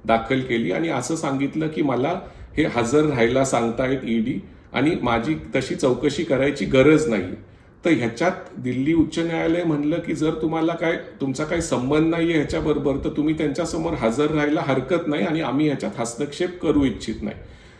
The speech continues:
जशी दिल्ली हायकोर्टाची ऑर्डर आली त्याच दिवशी, त्याच्या दुसऱ्या दिवशी अरविंद केजरीवाल यांना, अ, सुरुवातीला त्यांच्या घरी जाऊन त्यांची चौकशी करण्यात आली आणि रात्री त्यांना अटक करण्यात आलं.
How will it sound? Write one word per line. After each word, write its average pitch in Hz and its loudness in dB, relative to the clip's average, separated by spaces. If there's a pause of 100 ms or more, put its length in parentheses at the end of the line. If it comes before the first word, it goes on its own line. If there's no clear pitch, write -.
(160)
जशी 190 2 (120)
दिल्ली 135 4
हायकोर्टाची 156 0
ऑर्डर 127 4
आली 127 4 (540)
त्याच 175 2
दिवशी, 156 4
त्याच्या 139 0
दुसऱ्या 143 0
दिवशी 151 0
अरविंद 131 2
केजरीवाल 143 0 (260)
यांना, 127 0 (420)
अ, 117 -4
सुरुवातीला 135 -2
त्यांच्या 131 -2
घरी 123 0
जाऊन 139 -2
त्यांची 135 -2
चौकशी 139 -2
करण्यात 147 -2
आली 147 0
आणि 175 2
रात्री 131 0
त्यांना 147 0
अटक 131 -2
करण्यात 101 0
आलं. 95 -8